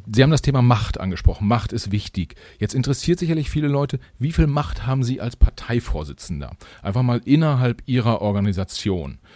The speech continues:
Ähm, wie, wie viel von Ihren Vorstellungen können Sie durchsetzen und wie machen Sie das? Also im Prinzip,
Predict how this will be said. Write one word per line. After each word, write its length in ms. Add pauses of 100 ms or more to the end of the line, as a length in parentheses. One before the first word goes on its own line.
(280)
Ähm, 600 (180)
wie, 400
wie 160
viel 240
von 160
Ihren 180
Vorstellungen 600
können 320
Sie 300 (420)
durchsetzen 760
und 140
wie 80
machen 320
Sie 120
das? 280
Also 300 (160)
im 60
Prinzip, 340